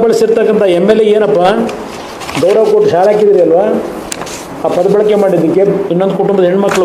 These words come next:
ಬಗ್ಗೆ ಶಾಲೆ ಓದಿಸಿರ್ಬೇಕು, ಸನ್ಮಾನ ಮಾಡಿ ಮೈಸೂರು ಪೇಟೆ ಹಾಕಿ. ಇನ್ನು ನಿಮ್ಮ ಶಿವಶಂಕರಪ್ಪನವರು ಮಹಿಳೆಯರನ್ನ ಎಲ್ಲಿಡಬೇಕು ಅಂತ ಹೇಳಿದ್ರು? ಮೊನ್ನೆ ತಾನು ಇತ್ತೀಚೆಗೆ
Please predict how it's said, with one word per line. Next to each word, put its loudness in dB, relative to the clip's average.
ಬಗ್ಗೆ 2
ಶಾಲೆ 0
ಓದಿಸಿರ್ಬೇಕು, 0
ಸನ್ಮಾನ 0
ಮಾಡಿ 0
ಮೈಸೂರು 2
ಪೇಟೆ 0
ಹಾಕಿ. 0
ಇನ್ನು 2
ನಿಮ್ಮ 2
ಶಿವಶಂಕರಪ್ಪನವರು 2
ಮಹಿಳೆಯರನ್ನ 2
ಎಲ್ಲಿಡಬೇಕು 2
ಅಂತ 0
ಹೇಳಿದ್ರು? 2
ಮೊನ್ನೆ 0
ತಾನು 2
ಇತ್ತೀಚೆಗೆ 0